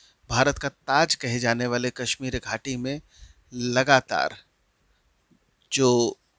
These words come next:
विनाश के तत्व हैं वो सर उठाते हुए नज़र आ रहे हैं। मासूम लोगों को टारगेट किया जा रहा है, उनकी हत्याएं किया जा रहा है और डर के माहौल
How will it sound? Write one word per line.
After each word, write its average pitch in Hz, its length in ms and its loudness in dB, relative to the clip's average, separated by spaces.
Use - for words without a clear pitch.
विनाश 135 400 4
के 131 120 -2
तत्व 127 380 -8
हैं 170 200 -8
वो 123 320 4
सर 135 240 4
उठाते 117 340 -4
हुए 120 140 -4
नज़र 117 380 -2
आ 127 140 2
रहे 131 260 -4
हैं। 160 220 -6
मासूम 139 520 4
लोगों 131 260 0
को 143 100 -4
टारगेट 127 460 2
किया 139 220 2
जा 127 160 2
रहा 127 100 0
है, 135 80 2
उनकी 127 160 -8
हत्याएं 120 440 -2
किया 131 240 -4
जा 127 160 -2
रहा 127 240 -6
है 156 200 -10
और 117 360 4
डर 151 200 4
के 135 200 -6
माहौल 117 360 0